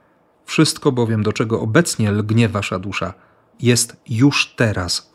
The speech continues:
waszą nagrodą. Straszliwa kara czeka tych z was, którzy sycicie się tym światem, ponieważ w wieczności będziecie cierpieć niewyobrażalny głód.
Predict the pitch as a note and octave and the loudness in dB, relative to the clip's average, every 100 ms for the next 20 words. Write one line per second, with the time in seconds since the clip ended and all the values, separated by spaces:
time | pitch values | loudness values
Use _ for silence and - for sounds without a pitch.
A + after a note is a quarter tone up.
0 | - A#2 - F2+ F#2+ G2 G2+ E2+ D#2+ - | -2 -2 -2 -4 -4 -2 -2 -2 -10 -20
1 | _ _ _ _ _ _ _ _ _ - | _ _ _ _ _ _ _ _ _ -10
2 | - A2 G#2 C#3+ C3 B2+ C#3 C3 A#2+ A#2+ | -2 0 0 0 2 2 2 0 0 -2
3 | A2 A2+ - C#3 A#2+ G#2+ C3 C3+ - - | -2 -2 2 2 2 2 2 0 -4 -4
4 | A#2 A#2 - A2+ - C#3 C3 - A#2 A2+ | 0 0 0 -2 -2 -2 0 0 -2 -2
5 | G#2+ - G2 - G2 G2+ G2+ G2+ G#2+ G2+ | -2 -2 -4 -4 -6 -6 -4 -4 -4 0
6 | G2+ A#2+ - B2 - - A2+ - - - | 2 4 4 0 -2 -6 -6 -8 -16 0
7 | A2+ A2 A#2 A#2 - B2 A#2 A2 - A#2+ | 4 4 4 0 0 0 0 -4 2 2
8 | A2 G#2 G2+ F#2+ F#2 F#2 F2+ F#2 F2 - | 2 0 0 -4 -4 -4 -4 -6 -10 -12